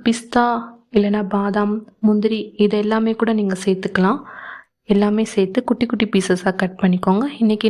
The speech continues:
நான் பாதாம், முந்திரி மட்டும்தான் எடுத்திருக்கேன். கட் பண்ணதை லோ ஃப்ளேம்லயே ரெண்டு to மூணு நிமிஷம் வறுத்துக்கோங்க.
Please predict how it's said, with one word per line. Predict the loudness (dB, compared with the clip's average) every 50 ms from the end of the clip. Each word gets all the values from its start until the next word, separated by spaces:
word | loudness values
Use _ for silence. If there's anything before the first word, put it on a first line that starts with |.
| 0
நான் | 0 0 0 -2 -2 -4 -6 -6 -2 0 2
பாதாம், | 2 4 2 2 0 0 0 0 0 2
முந்திரி | 2 2 2 2 2 0 0 -2
மட்டும்தான் | -2 0 0 0 2 2 0 -2
எடுத்திருக்கேன். | -2 0 -2 -2 0 0 -2 -2 -2 -4 -14 -20 -20 _ _ -20 -20 -20 _ _ _ _ _ _ _ _ _ _ _ _ _ _ _ _ _ _ _ _ _ _ _ _ _ _ _ _ _ _ -20 _ _ _ _ 0
கட் | 0 0 0 0 0
பண்ணதை | 0 0 2 0 -2 -2 0 0 0 -2 -2 -8 -16 _ _ _ _ _ _ _ 2 4
லோ | 4 4 2 2
ஃப்ளேம்லயே | 0 0 0 2 2 2 0 0 0 0 0 0 0
ரெண்டு | 0 -2 -2 -2 0
to | 0 0 2
மூணு | 2 0 0 0 0 0
நிமிஷம் | -2 -2 -2 -2 -2 -2 -2 -6 -16 -20 -20 -20 _ 0 0
வறுத்துக்கோங்க. | 2 2 2 0 -2 0 0 0 0 0 0 -2